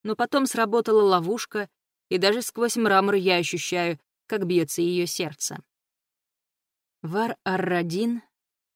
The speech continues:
оглядел искусный рисунок на мраморном полу. Он был ещё ребёнком, когда ловушку использовали в последний раз для захвата власти над кланом оборотней.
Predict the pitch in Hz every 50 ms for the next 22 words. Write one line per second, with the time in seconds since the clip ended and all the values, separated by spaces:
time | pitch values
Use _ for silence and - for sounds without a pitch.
0 | _ _ - 180 180 190 185 190 175 214 240 247 - - 214 196 - - - 226
1 | 208 - 220 214 208 202 202 - - - 220 214 208 156 - - 185 185 185 180
2 | 185 180 180 165 160 165 160 160 143 - 160 156 156 165 196 208 - _ _ _
3 | _ _ _ _ _ _ _ _ _ - 202 202 196 190 185 180 175 175 160 -
4 | - 175 175 175 160 156 190 202 202 175 - - 156 156 147 - _ _ _ _
5 | _ _ - 190 180 170 180 175 175 170 165 185 170 - - 180 175 170 - -
6 | - 185 180 175 156 170 165 170 180 165 156 - - 165 147 - 175 175 170 160
7 | 175 175 170 185 196 190 - - - - _ _ - 190 190 196 185 185 208 196
8 | - 208 214 208 208 185 170 175 180 185 185 - - - 180 180 170 147 - -
9 | 175 175 175 170 170 170 - _ 190 180 160 151 156 151 143 - - - 139 139
10 | 139 _